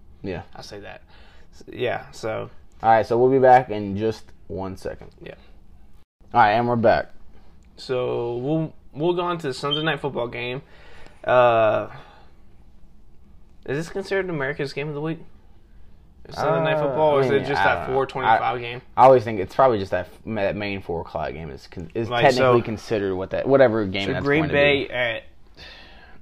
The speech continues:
Speaker 1: At Chargers? That's probably the
Speaker 2: it's
Speaker 1: best
Speaker 2: not,
Speaker 1: game they
Speaker 2: it's,
Speaker 1: got.
Speaker 2: it's not, it's not even the Chargers Stadium. It's like a, it was, say Green Bay at Green Bay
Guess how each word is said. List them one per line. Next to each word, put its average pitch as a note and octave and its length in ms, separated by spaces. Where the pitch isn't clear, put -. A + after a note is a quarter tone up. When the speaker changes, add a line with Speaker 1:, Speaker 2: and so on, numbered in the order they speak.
Speaker 1:
At G2 140
Chargers? G#2 460
That's F2+ 280
probably F#2+ 240
the G2+ 100
Speaker 2:
it's G#2 100
Speaker 1:
best - 20
Speaker 2:
not, D#3 60
Speaker 1:
game C3+ 140
they C#3+ 80
Speaker 2:
it's, D#3 80
Speaker 1:
got. A2+ 120
Speaker 2:
it's - 100
not, D#3+ 140
it's C#3+ 100
not D3 100
even B2 320
the A#2 80
Chargers A#2 460
Stadium. - 280
It's A#2 140
like A2+ 160
a, - 160
it - 80
was, D#3+ 300
say F#3 160
Green D#3 280
Bay D#3 220
at B2+ 120
Green B2 260
Bay A#2 260